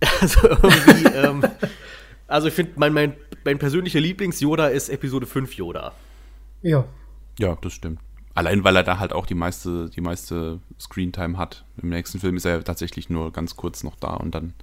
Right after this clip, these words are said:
Speaker 3: entschläft er. <clears throat> Aber jetzt mal, ähm, also klar, die Effekte können wir, äh,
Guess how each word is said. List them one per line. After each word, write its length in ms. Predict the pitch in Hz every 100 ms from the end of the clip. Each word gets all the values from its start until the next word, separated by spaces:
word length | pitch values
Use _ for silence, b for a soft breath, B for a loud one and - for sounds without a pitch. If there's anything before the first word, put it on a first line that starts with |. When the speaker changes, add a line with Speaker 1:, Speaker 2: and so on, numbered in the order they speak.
| b b b b b b b b b b b -
Speaker 3:
entschläft 580 | 101 - - 101 117 -
er. 240 | 92 87 90 - -
<clears throat> 1200 | 147 - 202 - 131 110 - - - - 165 -
Aber 280 | 95 120 -
jetzt 180 | 113 127
mal, 280 | 120 120 104
ähm, 420 | 104 104 107 117 - - -
also 240 | 113 113 - - -
klar, 220 | 101 107
die 80 | -
Effekte 460 | 101 139 - 131 120 - - -
können 140 | - 98
wir, 80 | 92 -
äh, 100 | -